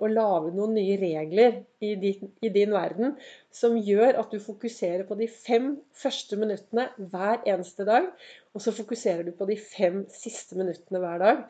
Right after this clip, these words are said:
med en stor dose takknemlighet. Og du kan også snakke deg selv og si, "Å, nei, nå skal jeg legge meg, og jeg gleder meg til i morgen, og jeg legger meg som et lykkelig menneske, som et glad, jeg, jeg har det bra, jeg er fin, jeg er et perfekt menneske, jeg gjør så godt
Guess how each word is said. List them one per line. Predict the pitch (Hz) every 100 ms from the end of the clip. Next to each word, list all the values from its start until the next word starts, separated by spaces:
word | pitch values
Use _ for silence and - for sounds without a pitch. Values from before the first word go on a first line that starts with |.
| - - -
med | 202
en | 220
stor | - - 240 247 240
dose | 214 - 196
takknemlighet. | 214 214 185 170 208 330 - - _ _ 214
Og | 208
du |
kan | 349 262
også | 240 254
snakke | 370 - 190
deg | 220
selv | 226 208 214
og |
si, | 220
"Å, | 254 269 254
nei, | 247
nå |
skal | 233 - 240
jeg |
legge | 240 196 196
meg, | 214
og | 214
jeg | 220
gleder | 226 214 185
meg | 196
til | 202 202
i |
morgen, | 208 190 185 196 202
og | 196 - - -
jeg | 240
legger | 226 196 214
meg | 226 226
som | 175
et | -
lykkelig | 285 277 254 247
menneske, | 240 233 - 240 240 233
som | 196
et | 175 190 175
glad, | 226 233 240 240 240 - _ -
jeg, | 170 170 - 160 - -
jeg | 160
har | 233 233
det | 220
bra, | 233 233 240 247
jeg | - 160 170 202
er | 233 -
fin, | 240 233 240 240 - _
jeg | 170
er | 170
et | -
perfekt | 160 - 285 285 285
menneske, | 254 233 - 254
jeg | 247 226 165 190
gjør | 247 247
så | 254
godt | 233